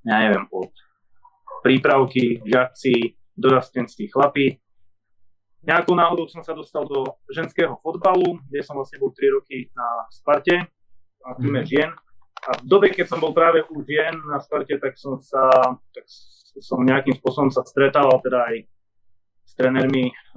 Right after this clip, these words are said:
Speaker 1: mládežníckej a juniorskej kategórie chlapov na Sparte. A, e, Radič, Pavel Rada, e, kondičný tréner Bohemky, posledný predo mnou,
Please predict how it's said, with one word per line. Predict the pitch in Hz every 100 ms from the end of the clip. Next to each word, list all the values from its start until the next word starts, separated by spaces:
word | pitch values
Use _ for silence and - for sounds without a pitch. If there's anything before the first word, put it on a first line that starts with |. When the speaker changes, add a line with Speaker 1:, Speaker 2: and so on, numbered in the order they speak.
| 117 110 110 107 107 107
Speaker 1:
mládežníckej | 120 127 131 135 127 - 123
a | 123 123
juniorskej | 131 135 127 127 127
kategórie | 123 120 120 123 123 117 104 _ _ _
chlapov | 127 117 143 156 180
na | - 131
Sparte. | - 143 - 160 160 _ _ - _ _ -
A, | 123 120 120
e, | 120 - - _ _ - - _ _ - - _ _ - - 226 214 - -
Radič, | 139 170 - - - _
Pavel | - 123 131
Rada, | 131 - 151 -
e, | _ - - 107 - -
kondičný | 127 123 120 - 127
tréner | - 135 135
Bohemky, | 120 120 127 147 147
posledný | 123 - 123 131 139
predo | - 127 131
mnou, | 135 143 143